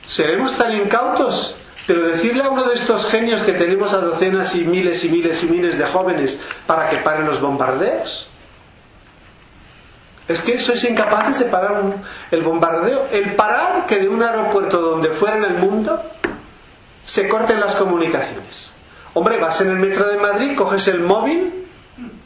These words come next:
y dices, "No funciona. Llamada perdida".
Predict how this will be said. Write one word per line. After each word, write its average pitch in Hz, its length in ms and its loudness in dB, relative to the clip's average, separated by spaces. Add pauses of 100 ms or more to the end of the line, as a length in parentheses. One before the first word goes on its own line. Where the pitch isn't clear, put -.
(480)
y 180 80 4
dices, 185 260 0
"No 214 140 2
funciona. 151 680 -2 (920)
Llamada 180 560 0
perdida". 143 640 -2